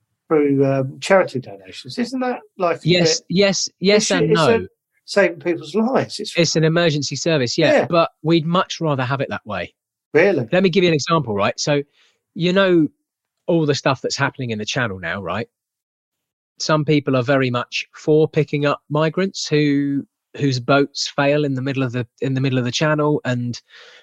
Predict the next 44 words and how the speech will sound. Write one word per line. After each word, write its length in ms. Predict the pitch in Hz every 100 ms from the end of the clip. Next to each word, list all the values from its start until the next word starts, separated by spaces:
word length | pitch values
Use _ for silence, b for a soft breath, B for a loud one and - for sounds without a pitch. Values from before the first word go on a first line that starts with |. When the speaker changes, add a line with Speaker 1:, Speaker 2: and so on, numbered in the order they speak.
| B
Speaker 2:
these 140 | - 127
people 240 | 135 113
are 40 | 104
drowning. 440 | 131 131 131 131
Speaker 1:
Oh, 200 | 139 147
you 260 | 147 143 139
Speaker 2:
We 60 |
Speaker 1:
can 100 | 139
just 160 | 127 131
cut 60 | 151
Speaker 2:
scramble. 240 | 151 143
Speaker 1:
out 60 | 139
the 60 | 135
politics, 760 | - 147 143 135 120 - -
yeah. 200 | 120 117
Speaker 2:
We 160 | 151 160
go 140 | 160
out 100 | 151
and 100 | 131
save 220 | - 175 156
that. 140 | 143
But 120 | 151
can 120 | 185 180
you 80 |
imagine 340 | 180 190 202 185
Speaker 1:
Yeah. 40 |
Speaker 2:
the 60 | 160
government 680 | 147 165 156 120 82 113 - _ _ _ _ -
receiving 520 | 147 - 151 143 139
pressure 360 | - - - 151
from 200 | - 131
lobbyists 480 | 139 143 104 98 -
saying, 180 | 123 -
"Oh, 140 | 190
what 120 | 190 185
are 20 |
you 60 |
picking 320 | 196 196 - 185
up 160 | 175
immigrants 460 | 180 180 160 143 -
for?" 140 | 135 131
And 40 | 131
all 20 |
that. 140 | 135